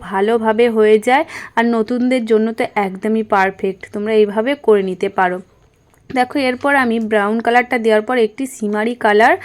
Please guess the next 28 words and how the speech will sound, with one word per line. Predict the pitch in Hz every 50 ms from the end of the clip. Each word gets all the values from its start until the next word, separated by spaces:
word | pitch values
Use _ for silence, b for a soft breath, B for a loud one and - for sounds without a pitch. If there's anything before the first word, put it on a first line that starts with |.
| B B B B B B
হালকা | 214 208 202 202 - 254 294 381 - 269
দিয়ে | 220 202 226 220 208
নিয়েছি, | 208 202 196 190 190 175 - - 208
গোল্ডেন, | 190 190 196 190 190 185 185 185 185 190 B B B B B B B
একদমই | - 220 220 226 220 240 254 269 262 233
just | 233 220 220 220 220 -
বোঝা | 220 202 208 208 202 220
যাবে | 220 220 208 190 185 202
না | 202 220 233
সেইভাবে, | 247 - - 208 214 208 208 202 202 208
একদম | 208 202 214 226 240 240
যেহেতু | 208 196 196 214 214 220 214 - 254
ন্যাচারাল | 233 214 202 202 196 196 196 - - 220 233 240 233
মেকআপ | 226 214 202 190 - - 208 214 -
করতে | - - 208 196 190 - 220 214
চাইছি | 214 202 190 185 - 233
সেইভাবে | 220 - - 208 202 196 202 202 214 262
তোমরা | 254 - 208 196 196 202
করে | 202 202 - 190 185 185
নেবে। | 180 180 180 180 185 196 B B B B B B B B B
দেখো, | 247 254 254 294
এরপর | 277 277 285 262 320 311
আমি | 311 294 294 294 277
একটি | 254 - _ - 285 320 339
হাইলাইটার | 302 233 214 214 208 208 214 220 226 233 226 - 247 247 254 254 226 214
দিয়ে | 220 214 214 214
নিচ্ছি, | 214 214 208 208 - - - 262 254
এখানে | 233 214 214 - 208 208 208 208 208 214 214 220